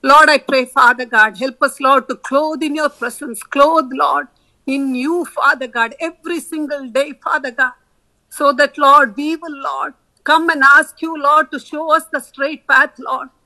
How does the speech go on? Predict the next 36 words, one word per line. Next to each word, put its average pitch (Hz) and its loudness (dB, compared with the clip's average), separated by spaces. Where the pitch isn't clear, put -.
Even 311 -4
though 311 4
the 269 0
path 311 4
that 302 -4
we 311 -4
walk, 302 2
if 269 -8
there 262 0
is - -10
anything, 311 -4
Father 285 2
God, 247 0
help 285 -8
us 339 -10
to 285 -14
continuously 330 -4
praying 311 -6
to 302 -6
you 302 -6
to 285 -6
lead 320 -4
us 370 -8
in 330 -4
a 330 -2
straight 311 -8
path 302 2
so 311 -4
that 311 -10
we 277 -12
don't 302 0
go 302 0
in 294 -2
a 269 -2
crooked 311 -6
way, 285 -2